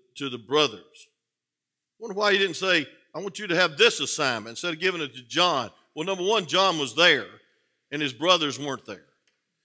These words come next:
But I am of the conclusion that his brothers were lost. And I believe they rejected him. I want you to turn to Mark chapter six to prove it, verse three and four.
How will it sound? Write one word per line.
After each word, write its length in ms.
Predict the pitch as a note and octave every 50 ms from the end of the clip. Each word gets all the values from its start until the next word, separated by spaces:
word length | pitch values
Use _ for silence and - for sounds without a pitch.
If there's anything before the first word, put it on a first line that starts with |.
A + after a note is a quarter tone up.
| _ _ _ _
But 80 | B2+ C#3
I 300 | D#3 F#3 G#3+ A3 G3 E3+
am 240 | D#3 C#3+ C3+ B2 A#2+ - _ _ _ _ _ _ _ _ _
of 160 | D3 D#3 D3+
the 80 | C#3+ C3+
conclusion 680 | - C3+ C3 B2 - G3+ G#3+ G#3 F#3 D3+ - B2+ B2 B2
that 140 | B2+ B2 B2+
his 180 | C#3+ C3+ A2
brothers 640 | A2 A2 C#3 F3 F#3 F3 D3+ C3 B2+ B2 A#2+ - - _ _ _ _ _ _ _ _ _ _ _ _ _ _ _ _ _ _ _ _ _ _ _ -
were 120 | G#2+ G#2+
lost. 600 | G#2+ A2+ A#2 A2 F#2 D#2 - - - - _ _ _ _ _ _ _ _ _ _ _ _ _ _ _ _ _ _ _ _ _ _ _ _ _ _ _ _ _ _ _ _ _ _ _ _ _ _
And 100 | - B2
I 60 | C#3
believe 200 | C#3 C#3+ D3 C#3
they 100 | C3 B2
rejected 640 | A#2+ A2+ A2 G#2 - A2 B2 A#2+ G#2 _ _ F#2+ _
him. 80 | _ _ _ _ _ _ _ _ _ _ _ _ _ _ _ _ _
I 40 | D#3
want 100 | C#3 -
you 80 | C#3
to 60 | B2
turn 320 | - - E3 D#3 D3 C3+ B2
to 160 | A#2+ A#2 A2+ A#2 _
Mark 320 | B2 C3 C#3+ D3 C#3+ B2+
chapter 360 | - - D3 C#3 C3 - A#2+ A2
six 420 | - - - D3 C3+ A#2 - -
to 80 | - G2+
prove 320 | _ B2+ B2+ A#2+ A2+ G2+
it, 100 | G#2+ - _ _ _ _ _ _ _
verse 200 | A#2 A#2 A2+ -
three 240 | - B2+ C3 B2+ A#2
and 100 | G#2+ -
four. 220 | - A2+ G#2 G2